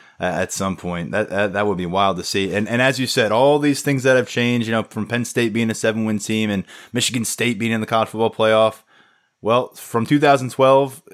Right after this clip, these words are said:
some numbers, twelve, twelve, fourteen, twelve, eleven, twelve, thirteen, thirteen.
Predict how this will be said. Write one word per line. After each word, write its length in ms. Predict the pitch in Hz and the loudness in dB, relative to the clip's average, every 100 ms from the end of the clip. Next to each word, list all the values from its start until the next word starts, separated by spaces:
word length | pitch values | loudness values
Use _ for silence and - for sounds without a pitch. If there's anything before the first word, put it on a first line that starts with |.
| - | -12
some 240 | - 120 | -2 2
numbers, 460 | 127 135 147 139 - - | 2 4 2 0 -10 -4
twelve, 640 | 135 143 151 160 151 _ - | 4 6 4 2 -6 _ -2
twelve, 560 | 143 139 135 135 - _ | 4 6 4 2 -6 _
fourteen, 640 | - 139 135 139 131 131 | 2 2 2 0 0 -4
twelve, 580 | - 139 135 131 131 120 | 0 4 6 4 0 -6
eleven, 580 | 110 113 123 123 127 123 - | -6 0 0 0 -4 -6 -4
twelve, 560 | 131 123 120 117 110 _ | 2 4 4 0 -4 _
thirteen, 540 | 123 123 - 117 113 | -2 0 -2 -2 -2
thirteen. 520 | - 113 104 - 85 | 0 -2 -2 -6 -12